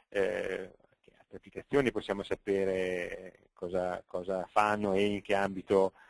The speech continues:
eh, vengono utilizzate, però chiaramente ce ne sono molte altre che così di primo acchito ci risultano un po' ignote. Quindi il fatto che possiamo organizzarle in categorie ci aiuta a poter, eh, senza nemmeno dover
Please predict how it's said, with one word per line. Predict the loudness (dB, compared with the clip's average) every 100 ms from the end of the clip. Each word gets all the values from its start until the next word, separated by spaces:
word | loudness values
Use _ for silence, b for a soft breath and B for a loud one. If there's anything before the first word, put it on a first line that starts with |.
| B B
eh, | -4 -2 -2 -6 -10 -20 -6
vengono | -6 -4 -8
utilizzate, | -8 -4 0 4 4 2 -4
però | 2 2
chiaramente | 6 6 6 0 -6
ce | -6
ne |
sono | -6 -6
molte | -2 -2 4 4
altre | 4 0 -2 -2
che | -2 -8
così | -8 -6 -8
di | -14
primo | -18 -12
acchito | -12 -10 -10
ci | -10 -10 -12
risultano | -12 -16 -12 -10
un | -10
po' | -10
ignote. | -12 -12 -18 -18 -12
Quindi | -10 -10 B B B -10
il | -10
fatto | 0 2 2 -4 -6
che | 0 0 0 _
possiamo | -20 -8 -2 -2
organizzarle | -2 -6 -2 0 0
in | 0
categorie | -4 2 2 2 0 -2 -4
ci | -2
aiuta | -2 -2 -6 -10 -4 -4 -4 _ _ _ _ _ _ _ _ -6
a | -6
poter, | -2 2 4 6 2 -4 b b b b
eh, | 0 0 2
senza | 0 0 2 0
nemmeno | 0 -4 -4
dover | 2 4 4